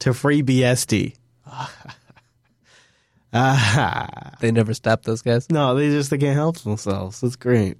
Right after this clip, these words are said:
Speaker 1: It's so great. It unfortunately didn't take long for changes in the layout of the FreeBSD releases to make the depinguination script stop working. So he, for the past three years, he's been receiving emails,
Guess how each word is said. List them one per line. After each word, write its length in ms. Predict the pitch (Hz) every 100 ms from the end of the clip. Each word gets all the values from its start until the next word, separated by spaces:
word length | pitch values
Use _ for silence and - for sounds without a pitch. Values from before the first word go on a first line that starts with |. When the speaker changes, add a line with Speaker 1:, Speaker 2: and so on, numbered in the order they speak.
| -
Speaker 1:
It's 140 | 139 -
so 240 | 107 139
great. 480 | 127 98 110 107 98 - - - -
It 80 | -
unfortunately 460 | 143 143 185 180 170
didn't 220 | 151 170
take 200 | 180 170
long 320 | 135 113 104
for 100 | -
changes 400 | 113 123 123 127
in 80 | 120
the 60 | 113
layout 240 | 117 120
of 60 | 110
the 60 |
FreeBSD 560 | 104 127 123 127 - 117
releases 400 | 104 98 - 113
to 100 | 123
make 260 | 113 113 113
the 220 | 120 113
depinguination 880 | 104 131 - 143 151 143 147 135 123
script 320 | - 90 -
stop 320 | - 101 101
working. 400 | 131 139 127 92 - _ _ _ _ _
So 280 | - - 107
he, 80 | 117
for 160 | -
the 80 | 110
past 280 | 101 131 135
three 120 | 165
years, 180 | 135 143
he's 100 | 127
been 140 | 117
receiving 360 | 113 107 135 147
emails, 480 | 127 113 101 104